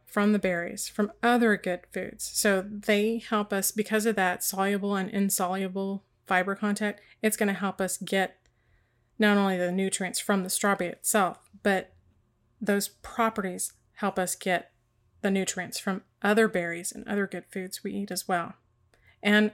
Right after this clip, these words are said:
not surprisingly, strawberries also high in vitamin C and potassium and magnesium. And we need all of that stuff for our nervous system. So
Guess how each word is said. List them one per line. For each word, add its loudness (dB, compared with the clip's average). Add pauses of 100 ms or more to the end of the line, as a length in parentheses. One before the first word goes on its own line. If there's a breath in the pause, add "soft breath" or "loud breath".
not 2
surprisingly, 0
strawberries -2 (500)
also -2
high 0
in -4
vitamin -2
C -6 (840 soft breath)
and 0
potassium -4 (320 soft breath)
and 4
magnesium. -2 (2000 soft breath)
And 2
we 6
need 4
all 2
of 2
that 0
stuff -6
for -8
our 2
nervous -2
system. -8 (440 soft breath)
So 0